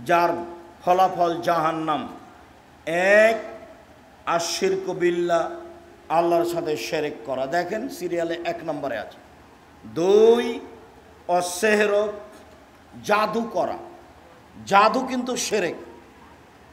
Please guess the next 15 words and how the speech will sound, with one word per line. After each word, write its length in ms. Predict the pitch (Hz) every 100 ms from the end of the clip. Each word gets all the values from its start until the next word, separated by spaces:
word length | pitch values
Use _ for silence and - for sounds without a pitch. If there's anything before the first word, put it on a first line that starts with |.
| 120
জাদু 380 | 127 180 190 226 -
করাও 420 | 190 190 214 226
শিরক, 400 | - 226 233 247 - - 135
জাদু 320 | 185 208 196
দেখাও 540 | 151 190 196 220 196
শিরক। 320 | 170 - 127 - - - - - - 160
ওটা 140 | 190
হলো 180 | 208 233
ভেলকি। 640 | 180 202 226 190 160 135 - - - - - - -
তিন, 640 | 185 208 226 240 247 247 - - - - - - - -
কাতলুন 460 | 208 226 226 220 202
নাফস, 300 | 180 156 - - - - 151
মানুষকে 480 | 208 220 - -
হত্যা 420 | 208 175 175 190 175
করা। 300 | 156 101